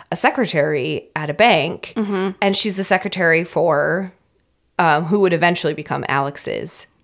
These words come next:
Speaker 1: dad.
Speaker 2: Dad, yeah.
Speaker 1: And is now a stay-at-home, um, mom.
Speaker 2: Yep.
Speaker 1: And we keep getting these references during this time period to Aunt Marla has, like, a knot
Speaker 2: Mm-hmm.
Speaker 1: bracelet
Speaker 2: The
Speaker 1: that
Speaker 2: bracelets.
Speaker 1: she's constantly fiddling with.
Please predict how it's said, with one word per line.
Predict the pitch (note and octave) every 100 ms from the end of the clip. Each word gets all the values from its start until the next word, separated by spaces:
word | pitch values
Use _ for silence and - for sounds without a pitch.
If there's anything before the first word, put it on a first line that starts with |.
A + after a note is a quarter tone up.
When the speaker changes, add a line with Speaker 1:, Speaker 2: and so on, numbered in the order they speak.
| -
Speaker 1:
dad. | A2+ -
Speaker 2:
Dad, | F#3 -
yeah. | - - - -
Speaker 1:
And | F#3 F#3+
is | F3 F3
now | D#3+ E3 D#3+ D#3+ -
a | E3+
stay-at-home, | - D#3+ D3+ C#3 D3 D3+ D3 D3 D3 D#3 _ _ _ _ _ -
um, | D3 C3+ E2+ C3+ - _ _ _ _
mom. | F3 A2 - E3+ - _
Speaker 2:
Yep. | - - - - - -
Speaker 1:
And | A#3+ G#3+ G#3
we | A3+
keep | A3+ D#4 E4+
getting | D4 C#4 A#3+
these | G#3+ F#3
references | F3+ F#3+ F#3+ F3 E3 D#3 D#3+
during | F3+ D#3+ D#3+
this | D#3+ -
time | D#3+ D#3
period | - D3+ C#3+ C#3+
to | G3 E3+ - -
Aunt | F#3 -
Marla | F#3+ D#3+ D#3+ F3 F#3
has, | F3+ E3+ D#3+
like, | E3 E3
a | - E3+
knot | E3 D#3+ D#3+ D3 - - _ -
Speaker 2:
Mm-hmm. | G3 F#3+
Speaker 1:
bracelet | E3+ F#3 - B3 D#4 -
Speaker 2:
The | -
Speaker 1:
that | E3
Speaker 2:
bracelets. | E3 G3 - G#3 F#3+
Speaker 1:
she's | F#3 F3 E3
constantly | F#3 G3 - G#3+ A3
fiddling | B3+ A3+ G3 F#3 F3 E3+
with. | E3 A#3+